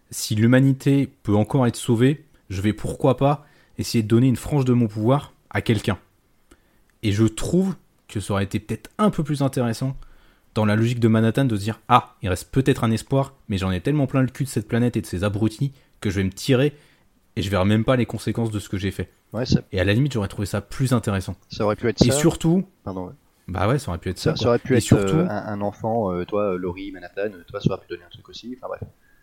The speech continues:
Speaker 2: Excuse-moi, je t'ai coupé.
Speaker 1: Bah ouais, ouais, ça aurait pu. Non, non, mais pas de souci. Ça aurait pu être plein de trucs. Et c'est marrant parce que, euh, euh,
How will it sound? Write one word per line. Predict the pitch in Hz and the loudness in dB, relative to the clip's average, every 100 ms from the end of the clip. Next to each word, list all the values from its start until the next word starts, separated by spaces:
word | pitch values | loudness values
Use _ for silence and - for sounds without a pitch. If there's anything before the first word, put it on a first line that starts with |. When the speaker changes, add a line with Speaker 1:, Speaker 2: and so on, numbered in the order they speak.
| _ _ | _ _
Speaker 2:
Excuse-moi, | 98 - 95 104 | -8 -6 -4 -4
je | - | -4
t'ai | 113 | -8
coupé. | - 95 | -4 0
Speaker 1:
Bah | 113 | 2
ouais, | 170 | 2
ouais, | 151 147 | 0 -2
ça | - | -4
aurait | 90 | -6
pu. | - - _ _ _ _ _ - | -8 -18 _ _ _ _ _ 0
Non, | 123 | 6
non, | 160 | 6
mais | 156 | 6
pas | - | 2
de | - | -2
souci. | 120 - 160 - - | -6 -6 -8 -10 -10
Ça | 101 | -2
aurait | 90 | -2
pu | - | 0
être | 98 - | -2 0
plein | 123 | -4
de | |
trucs. | - 170 - - - | -2 -6 -6 -20 -4
Et | 101 131 139 - _ - | 2 4 2 -6 _ -8
c'est | - 110 | -2 2
marrant | 120 151 | 2 2
parce | 143 110 - | 0 -2 -2
que, | 120 123 120 | 0 0 0
euh, | - 92 90 87 87 85 - _ _ - - | -4 -4 -4 -4 -4 -6 -10 _ _ -20 -20
euh, | - | -20